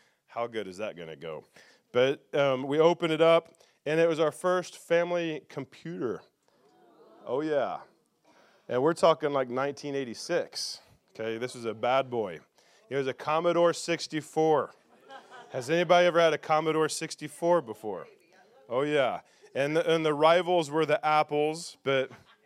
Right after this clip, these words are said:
we'll go Commodore. You know what I'm talking about, don't you? I wanna, I wanna take a minute and tell you guys about the Commodore sixty-four, if you don't mind, just to humor, just for fun. Um, and I'm gonna compare it to my current MacBook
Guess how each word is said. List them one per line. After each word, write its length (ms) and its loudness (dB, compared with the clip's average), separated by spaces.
we'll 120 -2
go 160 2
Commodore. 760 -2
You 160 -8
know 120 2
what 40 2
I'm 80 -2
talking 320 -4
about, 300 0
don't 200 -4
you? 220 -6
I 80 4
wanna, 340 4
I 60 6
wanna 180 6
take 240 2
a 80 2
minute 300 4
and 80 -8
tell 180 0
you 80 2
guys 320 2
about 220 2
the 80 -2
Commodore 600 -2
sixty-four, 720 -4
if 140 -6
you 60 -10
don't 160 -4
mind, 320 -4
just 160 -12
to 60 -10
humor, 520 -8
just 180 -18
for 80 -14
fun. 500 -4
Um, 460 -4
and 180 -4
I'm 240 -4
gonna 160 0
compare 600 -2
it 120 -10
to 120 -6
my 160 -2
current 580 -6
MacBook 580 -6